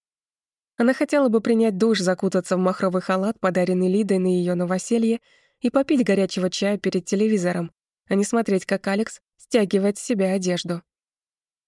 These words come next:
«Нет, не уйду. У нас мало времени», усмехнулся он, приближаясь к девушке. Она перевела взгляд на оттопыренную ткань брюк и проглотила вставший в горле ком. Каким же он был огромным там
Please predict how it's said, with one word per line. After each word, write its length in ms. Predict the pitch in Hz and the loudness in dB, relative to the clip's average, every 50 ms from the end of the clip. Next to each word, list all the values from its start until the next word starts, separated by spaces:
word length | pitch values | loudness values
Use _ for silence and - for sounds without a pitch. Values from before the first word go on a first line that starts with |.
| _ - | _ -2
«Нет, 400 | 226 214 208 185 175 170 165 - | 2 2 4 4 2 2 0 0
не 140 | 180 185 196 | 2 2 2
уйду. 420 | 190 175 170 156 165 165 165 170 - _ _ _ _ - | 2 2 0 0 -2 -4 -4 -6 -10 _ _ _ _ -2
У 60 | 220 | 0
нас 220 | 208 214 233 - | 0 0 0 2
мало 280 | 262 233 233 220 220 208 | 2 2 4 4 2 2
времени», 520 | 185 180 165 156 156 160 156 160 165 - _ _ _ _ _ _ _ _ _ | 0 0 -2 -2 -4 -6 -8 -10 -12 -14 _ _ _ _ _ _ _ _ _
усмехнулся 560 | - 247 - 233 226 - 233 208 208 - - 190 | -4 -2 0 0 0 0 2 0 0 0 0 0
он, 140 | 196 220 | 0 -2
приближаясь 500 | 220 - 190 170 175 175 165 175 170 170 | -2 -4 -4 -2 -2 -2 -2 -2 -2 -2
к 80 | 170 170 | -4 -4
девушке. 520 | 160 175 175 170 170 - - - 180 180 - _ _ _ _ _ _ _ _ _ _ _ _ _ _ _ _ _ _ _ _ _ - | -2 -2 -2 -4 -6 -8 -10 -10 -12 -14 -16 _ _ _ _ _ _ _ _ _ _ _ _ _ _ _ _ _ _ _ _ _ -2
Она 220 | 208 202 196 190 | 0 2 2 2
перевела 380 | 185 202 190 190 190 190 190 190 | 2 2 2 2 2 2 2 2
взгляд 320 | 190 190 190 202 233 240 | 0 0 0 0 0 0
на 120 | 214 196 190 | 0 0 0
оттопыренную 580 | - - 185 175 - 190 185 185 185 190 190 | 0 -2 -2 -2 0 0 2 2 0 0 -2
ткань 300 | - - 214 208 196 190 | -2 -4 -2 0 0 0
брюк 280 | 180 180 202 226 240 - _ _ _ _ _ | 0 0 0 -2 -2 -4 _ _ _ _ _
и 100 | - 220 | -2 0
проглотила 580 | - 220 202 190 202 196 190 - 190 196 214 | 0 0 2 2 2 2 2 0 0 0 -2
вставший 420 | 208 - - 180 180 - - 190 185 | -4 -4 -4 -4 -4 -4 -4 -4 -2
в 20 | |
горле 320 | 175 180 175 - 170 175 | -2 -2 0 0 -2 -4
ком. 300 | - - 180 170 165 170 - _ _ _ _ _ _ _ _ _ _ _ _ _ | -4 -4 -4 -4 -4 -6 -10 _ _ _ _ _ _ _ _ _ _ _ _ _
Каким 340 | - 262 254 - 226 202 185 | -2 -2 0 2 2 2 2
же 100 | 180 196 | 2 2
он 120 | 202 202 185 | 0 0 0
был 160 | 185 185 190 | 0 0 0
огромным 460 | 214 202 202 190 175 170 170 170 175 | 0 0 0 0 0 0 -2 -4 -6
там 260 | - 180 170 165 165 | -6 -6 -6 -6 -6